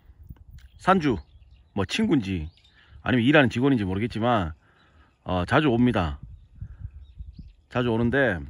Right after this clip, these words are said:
지난번에는 이제 걸어 올라가게 했죠. 아, 이번에 잠시 길을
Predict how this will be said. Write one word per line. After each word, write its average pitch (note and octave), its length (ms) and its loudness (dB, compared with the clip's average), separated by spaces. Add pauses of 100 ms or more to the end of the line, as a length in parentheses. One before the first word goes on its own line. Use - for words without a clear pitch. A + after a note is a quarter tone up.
(920)
지난번에는 D#3+ 520 6
이제 G#2 180 0
걸어 F3 200 4
올라가게 A2+ 360 4
했죠. F#2 500 -2 (800)
아, A#2 260 6
이번에 A2+ 440 2 (800)
잠시 G#3 720 0 (1300)
길을 E3 400 4